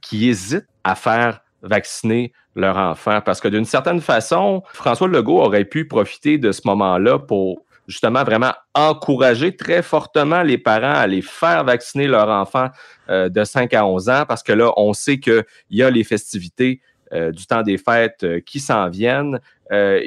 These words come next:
ils ont tellement peur de, de, de faire trop pression sur les parents qu'ils ont été très, très prudents, euh, mardi.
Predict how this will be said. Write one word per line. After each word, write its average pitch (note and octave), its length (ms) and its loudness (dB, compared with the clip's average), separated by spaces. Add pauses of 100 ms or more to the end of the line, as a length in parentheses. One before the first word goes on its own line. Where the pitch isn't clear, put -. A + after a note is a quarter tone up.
(120)
ils B2+ 180 -2
ont C#3+ 100 4
tellement G3 400 2
peur D#3+ 300 2
de, A2 260 2
de, G2+ 120 0
de G2 120 -2
faire B2+ 280 -2
trop - 240 -2
pression D3 520 0
sur A2 300 -4
les G#2 120 -2
parents G#2 300 0
qu'ils G#2 320 -4
ont C#3+ 160 0 (400)
été D3+ 380 -4
très, - 220 -6
très - 260 -4
prudents, A#2 680 -2 (520)
euh, F#2 380 0
mardi. G2+ 680 -2